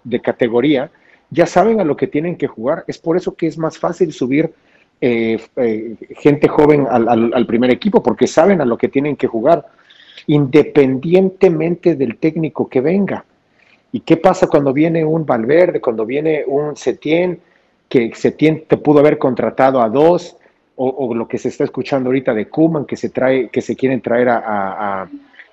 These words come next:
a, a Depay, a Depay, y, y, y que son jugadores que no son sangre bla-, bla-, blaugrana? Después sale, sale, sale Koeman y ya tienes ahí un paquete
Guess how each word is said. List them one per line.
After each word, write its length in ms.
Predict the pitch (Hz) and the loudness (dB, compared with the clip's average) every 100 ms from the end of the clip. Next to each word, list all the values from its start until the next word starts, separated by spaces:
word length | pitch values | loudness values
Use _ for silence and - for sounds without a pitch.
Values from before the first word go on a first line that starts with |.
| - | -8
a, 580 | 123 107 101 98 98 113 | -2 0 0 -2 -4 -4
a 40 | |
Depay, 520 | 110 104 143 143 151 147 | -4 -2 4 4 4 0
a 80 | 117 | -4
Depay, 460 | 113 139 147 156 _ _ _ _ | -2 0 2 -2 _ _ _ _
y, 80 | 160 | -10
y, 300 | - 160 170 | -8 -14 -14
y 40 | |
que 140 | 135 165 | -10 -4
son 180 | 214 247 | 0 0
jugadores 520 | 220 190 196 214 202 | 2 2 4 2 2
que 120 | 180 | 2
no 140 | 190 | 2
son 180 | 185 208 | 2 0
sangre 320 | 196 202 202 | 2 2 2
bla-, 140 | 180 165 147 | 4 2 2
bla-, 160 | 143 | 0
blaugrana? 540 | 143 151 147 175 226 180 | 4 4 4 2 0 -2
Después 560 | - 147 - 226 226 - | -4 -4 0 -2 -2 -10
sale, 500 | - 190 196 190 - | -2 0 0 -4 -8
sale, 360 | - 180 180 170 | -8 -4 -4 -4
sale 260 | 175 175 | -6 -6
Koeman 360 | 170 214 240 269 _ _ - | -4 -4 -4 -6 _ _ -8
y 80 | 143 | -4
ya 140 | 196 | -2
tienes 340 | 214 214 - | 0 -2 0
ahí 140 | 180 214 | 0 0
un 140 | 208 | 0
paquete 580 | 190 170 202 202 220 | 0 2 0 2 -2